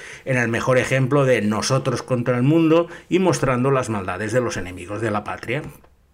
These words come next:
La calidad de las imágenes y las interpretaciones son realmente infumables, con un, uh, un dominio tecnológico de producción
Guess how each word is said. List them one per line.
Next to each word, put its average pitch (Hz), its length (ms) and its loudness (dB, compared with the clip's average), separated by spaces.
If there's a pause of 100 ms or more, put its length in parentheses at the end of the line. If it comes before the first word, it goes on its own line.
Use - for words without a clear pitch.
(1400)
La 139 260 2
calidad 139 340 4
de 196 80 2
las 202 180 2
imágenes 170 600 4
y 135 60 0
las 117 180 0
interpretaciones 120 800 -2
son 123 160 -2
realmente 117 380 -2
infumables, 104 720 -4
con 98 500 -8
un, 101 340 -10
uh, 107 440 -8 (220)
un 110 260 -6
dominio 110 340 -2
tecnológico 113 540 -2
de 117 100 4
producción 117 720 2